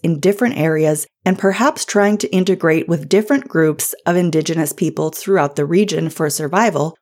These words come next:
or perhaps being killed by them. Some may have gone south to Croatoan, while others headed inland or even north toward their original destination of Chesapeake Bay. And finally,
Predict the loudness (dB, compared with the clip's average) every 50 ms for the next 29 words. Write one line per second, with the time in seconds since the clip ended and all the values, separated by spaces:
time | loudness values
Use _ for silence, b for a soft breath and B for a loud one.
0 | _ _ 0 2 4 4 4 2 0 -4 _ _ -4 -4 -2 0 0 0 0 0
1 | -2 -4 -10 -4 -2 -2 -2 0 -2 -2 0 0 0 0 0 -2 -4 -4 -4 -4
2 | -6 -6 -8 -10 -14 _ _ _ _ _ _ _ _ _ _ _ _ _ _ _
3 | _ _ _ _ -4 0 2 4 4 4 4 4 4 2 2 2 2 2 2 0
4 | 0 0 2 2 2 2 0 0 -4 -4 -4 -2 -2 -2 0 0 -2 -2 0 0
5 | 2 2 2 0 0 -2 -4 -2 0 0 0 0 0 0 0 2 2 2 2 0
6 | -2 -4 -4 -2 0 0 -2 -2 0 0 2 2 4 2 2 2 0 -2 -4 -8
7 | -4 -2 0 0 2 2 0 -2 -2 -2 -4 0 0 0 0 2 0 0 2 0
8 | 0 -2 -4 -10 _ -8 -2 2 2 2 4 2 2 0 2 0 0 2 2 2
9 | 2 2 0 0 0 0 0 -2 -2 -2 -4 -4 -2 -2 -2 -2 -2 -2 -2 -4
10 | -6 -6 -6 -6 -6 -4 -4 -4 -4 -4 -6 -6 -6 -8 -8 -4 -2 -2 0 0
11 | 0 -4 -4 -10 _ _ _ _ _ _ _ _ _ _ _ _ _ _ _ _
12 | _ _ _ _ _ _ _ _ _ _ -2 -2 0 0 2 2 4 4 4 4
13 | 4 4 4 2 0 -4